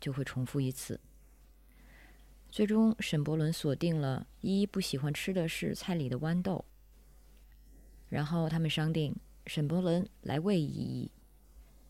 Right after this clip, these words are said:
然后依依必须再吃十五勺，前提是每一勺里最多只能有一颗豌豆。就这样，依依的碗还是一点儿一点儿地空掉了。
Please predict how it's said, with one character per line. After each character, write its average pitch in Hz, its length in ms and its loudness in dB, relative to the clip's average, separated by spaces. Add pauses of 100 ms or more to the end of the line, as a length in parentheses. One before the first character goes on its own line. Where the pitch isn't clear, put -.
(120)
然 151 160 0
后 170 100 2
依 185 240 4
依 190 40 2
必 185 160 0
须 208 200 -2
再 208 140 4
吃 - 220 -2
十 - 240 -2
五 170 160 -2
勺， - 340 -6 (920)
前 156 220 -2
提 156 160 -2
是 151 320 -2 (360)
每 143 200 -2
一 175 80 0
勺 170 220 0
里 175 160 2
最 208 200 2
多 226 240 2
只 160 200 -2
能 135 120 0
有 127 180 -2
一 165 140 -2
颗 - 200 -6
豌 120 200 -2
豆。 - 160 -6 (1400)
就 175 120 -2
这 175 100 2
样， 156 260 2
依 170 200 2
依 175 40 4
的 165 120 2
碗 139 320 0
还 131 160 -2
是 131 160 -4
一 143 100 -2
点 135 140 0
儿 110 80 -2
一 - 20 -4
点 127 140 -4
儿 - 20 -6
地 120 60 -6
空 143 260 -2
掉 139 220 0
了。 120 100 -6